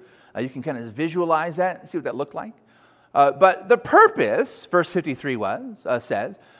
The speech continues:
the purpose of them s-, of camping around the tabernacle, the house of God, was to keep guard over the tabernacle of the testimony. And I believe I pointed out before that this is the Hebrew verb shamar, which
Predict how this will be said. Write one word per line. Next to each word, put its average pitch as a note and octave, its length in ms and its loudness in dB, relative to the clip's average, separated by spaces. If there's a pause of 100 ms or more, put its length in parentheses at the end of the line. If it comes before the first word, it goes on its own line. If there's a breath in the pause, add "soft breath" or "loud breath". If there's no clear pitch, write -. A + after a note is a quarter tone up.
(120)
the G#3+ 80 2
purpose G4 500 4
of C4 160 8
them A#3+ 300 0 (120)
s-, - 160 -20 (260)
of E3+ 240 2
camping F4 520 -4
around C4+ 720 2 (100)
the B3 120 2
tabernacle, G3 840 4
the D#3+ 120 0
house G#3 440 6
of D3+ 140 -2
God, C3+ 580 0 (640 soft breath)
was C4+ 240 10
to E4+ 100 -6
keep E4+ 520 0
guard G#3 640 10
over A#3 180 6
the A3+ 80 6
tabernacle G#3+ 720 6
of F3+ 200 6
the G#3+ 60 -10
testimony. G#3+ 720 2 (760 soft breath)
And F#3 120 -2
I F3+ 300 0 (420)
believe D4+ 240 2
I A#3+ 80 4
pointed A3 240 -2
out G3 100 4
before F#3 420 0
that D#3+ 280 0
this C4+ 180 -8
is B3+ 280 -8
the G3 100 -4
Hebrew G#3+ 320 -4
verb F3+ 240 -2
shamar, G3 540 2
which D3+ 340 -2